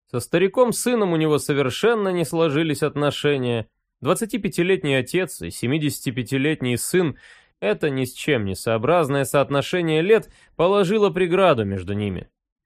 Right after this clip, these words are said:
Как ни напрягал Джонсон своё воображение, оно отказывалось связать воедино два образа: маленького двухлетнего Самуэля и этого дряхлого старика. Ближе всех он сошёлся с правнуком, Георгом.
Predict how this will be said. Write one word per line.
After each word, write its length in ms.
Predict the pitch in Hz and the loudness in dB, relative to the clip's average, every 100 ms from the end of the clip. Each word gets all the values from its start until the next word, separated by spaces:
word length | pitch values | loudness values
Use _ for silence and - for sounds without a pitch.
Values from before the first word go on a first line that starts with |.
| _ _ | _ _
Как 160 | 202 | 0
ни 100 | 202 | 2
напрягал 560 | 202 202 202 180 190 123 | 2 4 2 4 4 4
Джонсон 400 | 104 170 156 147 | 0 0 0 -2
своё 340 | - 139 165 | 0 0 2
воображение, 840 | 151 147 135 139 113 202 180 151 - _ _ | 4 4 4 2 2 0 2 0 -2 _ _
оно 240 | 139 202 | 2 2
отказывалось 760 | 196 - 170 139 107 95 101 - | 2 2 4 6 4 -2 -4 -6
связать 500 | - 117 120 175 127 | -4 -2 0 0 0
воедино 480 | 151 151 175 160 | 0 0 0 0
два 260 | 123 143 175 | 0 2 4
образа: 560 | 165 151 107 92 85 - _ _ - | 4 2 0 -2 -6 -10 _ _ 0
маленького 580 | 160 180 165 165 156 | 2 2 0 -2 -2
двухлетнего 640 | 139 139 135 151 151 139 131 | -2 -4 -2 -4 -2 -4 -4
Самуэля 720 | - 120 117 165 175 139 110 _ _ | -4 -2 0 0 0 -2 -4 _ _
и 80 | 110 | -4
этого 440 | 143 - 113 104 | -2 -2 -2 -2
дряхлого 640 | 95 98 120 123 98 95 90 | -4 -4 -2 -4 -6 -6 -8
старика. 560 | - 90 87 - - _ _ _ _ _ _ _ _ _ _ _ | -10 -10 -10 -10 -14 _ _ _ _ _ _ _ _ _ _ _
Ближе 320 | 170 254 208 | -2 0 0
всех 480 | 180 - 233 - - | -2 2 2 0 -6
он 100 | 110 | -6
сошёлся 540 | 107 123 - 190 - 151 | -2 -4 0 -2 -2 -6
с 80 | |
правнуком, 680 | - 143 143 101 90 - - _ _ - | -2 4 4 2 -6 -8 -12 _ _ -6
Георгом. 600 | 110 151 131 92 85 | 2 4 4 0 -10